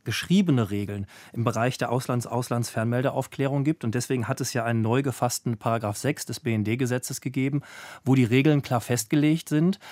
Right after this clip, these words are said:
Früher war das viel weniger. Früher war es im Endeffekt nur die Verhältnismäßigkeit, das Willkürverbot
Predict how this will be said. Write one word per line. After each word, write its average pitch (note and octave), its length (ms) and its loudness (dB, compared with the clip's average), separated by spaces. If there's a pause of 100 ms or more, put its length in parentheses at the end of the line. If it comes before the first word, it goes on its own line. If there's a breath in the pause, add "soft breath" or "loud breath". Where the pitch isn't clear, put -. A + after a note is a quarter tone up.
(100)
Früher C#3 360 4
war C3+ 100 6
das C3+ 160 2
viel C#3 180 0
weniger. D#3 380 2
Früher D#3 320 -2
war C#3 140 4
es C3+ 80 -2
im A#2+ 100 -4
Endeffekt B2 480 -2
nur D#3+ 200 2
die C3+ 100 -2
Verhältnismäßigkeit, D#3 1200 -2
das A2+ 200 -6
Willkürverbot C#3+ 720 0